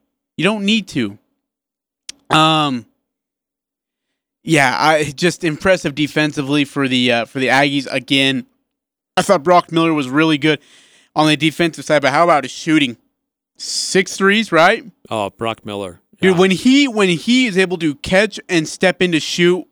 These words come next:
Speaker 1: in rhythm, like, most pure stroke I've seen.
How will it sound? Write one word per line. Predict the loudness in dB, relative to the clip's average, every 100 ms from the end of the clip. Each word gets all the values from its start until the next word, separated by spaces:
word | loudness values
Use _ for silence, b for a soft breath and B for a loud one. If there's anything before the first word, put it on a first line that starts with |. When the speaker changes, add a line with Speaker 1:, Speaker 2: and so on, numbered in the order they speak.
| _ 0
Speaker 1:
in | 0 2 2
rhythm, | 2 2 -6 -10 _ _ _ _ _ _ _ _ _ -20 -16
like, | -2 2 2 0
most | 0 0 0
pure | -6 -2 -2
stroke | -4 -2 0 2
I've | -2 -2
seen. | -4 -4 -6